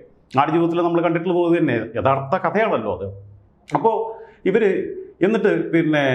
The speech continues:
മനുഷ്യനെ ക്രൂരമായി പീഡിപ്പിക്കുക. അതേപോലെ തന്നെ എന്തെങ്കിലും നമ്മുടെ നാട്ടിൽ, ആ,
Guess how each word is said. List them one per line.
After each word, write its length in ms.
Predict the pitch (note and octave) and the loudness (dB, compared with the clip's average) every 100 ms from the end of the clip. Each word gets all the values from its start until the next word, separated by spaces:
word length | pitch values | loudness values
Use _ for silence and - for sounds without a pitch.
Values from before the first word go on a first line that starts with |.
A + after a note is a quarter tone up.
| A#2+ A2+ G#2+ A2 C3 | 2 0 -2 -4 0
മനുഷ്യനെ 280 | E3 E3+ G3+ D#3 | 0 0 -2 0
ക്രൂരമായി 380 | E3 D#3+ D3+ C#3+ | 2 2 0 0
പീഡിപ്പിക്കുക. 440 | B2+ B2 A2 A#2 A#2 - - _ _ | 0 0 -2 0 -2 -2 -16 _ _
അതേപോലെ 280 | D#3+ G#3+ F#3 F3 | 2 2 0 0
തന്നെ 180 | E3 D3+ C3+ | 0 0 0
എന്തെങ്കിലും 380 | C#3 F#3+ F#3 A#2+ B2+ | 2 2 0 -2 -2
നമ്മുടെ 200 | C3 F#3 G#3 | 0 2 2
നാട്ടിൽ, 240 | F3 F3+ D3+ C#3 - - _ _ _ | 0 -2 -2 -2 -10 -20 _ _ _
ആ, 20 | - | -2